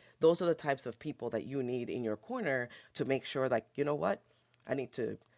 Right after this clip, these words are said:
I don't wanna wake up early today, but, you know, X Y Z person is gonna be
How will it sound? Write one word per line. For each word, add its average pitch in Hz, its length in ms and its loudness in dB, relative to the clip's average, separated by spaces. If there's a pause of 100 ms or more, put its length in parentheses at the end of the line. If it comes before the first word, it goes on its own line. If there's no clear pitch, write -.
I - 80 2
don't 156 120 4
wanna 175 160 2
wake 127 200 2
up 101 180 -2
early 110 260 6
today, 104 340 -2 (260)
but, 104 280 0 (640)
you 120 100 -2
know, 104 280 -2
X - 200 4
Y 139 180 6
Z 143 180 -2
person 151 400 4
is 120 80 -2
gonna 123 160 4
be 131 340 -4